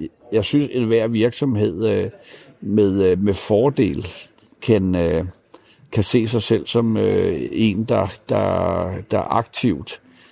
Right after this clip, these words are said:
får, får alt og alle omkring sig i sving. Det må jeg sige. Og hvis, øh, hvis alle gjorde det, øh, så, så havde vi jo krog i mange af dem her, ikke? Øh, som så ender med at blive samfundsøkonomisk voldsomt dyre,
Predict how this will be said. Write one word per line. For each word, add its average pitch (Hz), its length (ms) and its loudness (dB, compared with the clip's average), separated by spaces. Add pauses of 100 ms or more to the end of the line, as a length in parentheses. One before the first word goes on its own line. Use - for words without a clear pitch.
(340)
får, 95 440 0 (160)
får 107 200 -2
alt 101 320 0
og 110 160 2
alle 98 280 4
omkring 101 440 -4
sig 117 180 -2
i 95 40 -4
sving. 95 480 -6
Det 135 80 -2
må 147 100 0
jeg 131 100 0
sige. 123 380 -2
Og 110 120 0
hvis, 107 320 -4
øh, 110 280 0
hvis 110 180 -6
alle 117 200 0
gjorde 127 460 0
det, 113 120 0 (480)
øh, 98 300 0
så, 123 260 0
så 117 200 -2
havde 113 300 2
vi 147 80 0
jo 92 120 -2
krog 95 440 -2 (260)
i 117 80 -4
mange 104 280 0
af 117 60 4
dem 98 180 0
her, 104 300 -2
ikke? 127 500 0
Øh, 101 60 0
som 104 240 -4
så 110 240 2 (480)
ender 139 220 4
med 151 140 2
at 101 100 0
blive 101 200 0
samfundsøkonomisk 104 1120 -2
voldsomt 98 640 0
dyre, 113 440 2